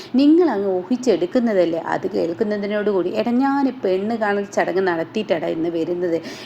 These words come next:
ഇന്ദ്രനെ ആ ഇന്ദുവും സച്ചി സാറും എല്ലാവരും ചേർന്ന് അടിപൊളിയായി തന്നെ ചായ കൊണ്ടുവന്ന് കൊടുക്കലും പെണ്ണ് ച-, പെണ്ണ് കാണൽ ചടങ്ങ് ചെയ്യലൊക്കെ ചെയ്തു. അപ്പോൾ ഇനി നാളത്തെ ഒരു ദിവസം,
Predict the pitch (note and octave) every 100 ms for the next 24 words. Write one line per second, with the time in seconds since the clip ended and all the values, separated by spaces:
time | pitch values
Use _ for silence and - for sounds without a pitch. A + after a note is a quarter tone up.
0 | - D#3+ D#3 E3 F#3+ F3 E3+ G3 F3 E3
1 | E3 G3 F#3+ F#3 D3+ F3+ F#3 F#3 F#3 E3
2 | E3 F3 F3+ G#3+ A3 G3+ F#3 F#3 E3+ -
3 | D#3 C#3+ G#3+ G3 F3+ G3 G3+ G3+ G3 G3
4 | F#3 F3+ D#3 E3+ F#3 F#3 F#3+ F#3 G3 F#3+
5 | F#3+ A3 G#3 F3 D#3 E3 F#3+ F3+ - -
6 | - F#3+ G3 G#3 G#3 G3+ G3+ G3 G3+ A3
7 | F3+ F3+ G3 F3+ - C4+ - E3+ D#3 E3+
8 | - - - - E3 F#3 - A3+ A3 F#3+
9 | F#3 F#3+ A3+ C4 C#4+ A#3+ F3+ E3+ E3+ E3+
10 | E3+